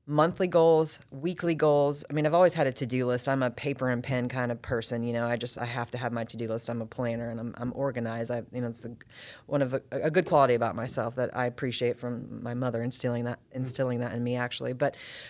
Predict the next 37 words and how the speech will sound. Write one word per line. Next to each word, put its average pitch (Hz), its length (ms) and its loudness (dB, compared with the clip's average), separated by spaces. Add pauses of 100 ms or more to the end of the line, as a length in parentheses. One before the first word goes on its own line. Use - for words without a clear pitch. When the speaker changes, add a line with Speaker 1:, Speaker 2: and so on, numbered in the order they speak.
(120)
Speaker 1:
um, 151 300 4 (100)
I 170 100 6
started 180 360 6
putting 165 320 8
the 151 100 6
first 165 360 2
thing 160 180 6
on 147 160 4
my 147 140 6
to-do 165 320 2
list 135 420 2
every 147 240 2
day 165 200 8
was 139 280 6 (260)
look 160 300 6
at - 80 4
your 160 120 4
goals. 160 600 2
I 165 100 0
mean, 170 120 4
it - 100 2
sounds 175 360 4
silly, 185 400 6
but 143 320 6 (420)
it's 175 220 0
crazy 165 460 4
how 156 180 2
much 151 260 4
it 151 100 2
really 147 360 2
helps, - 600 0
you 143 60 0
Speaker 2:
Mm-hmm. 139 60 4
Speaker 1:
know? 135 260 4
And 139 160 2
that 151 180 2
was 139 300 0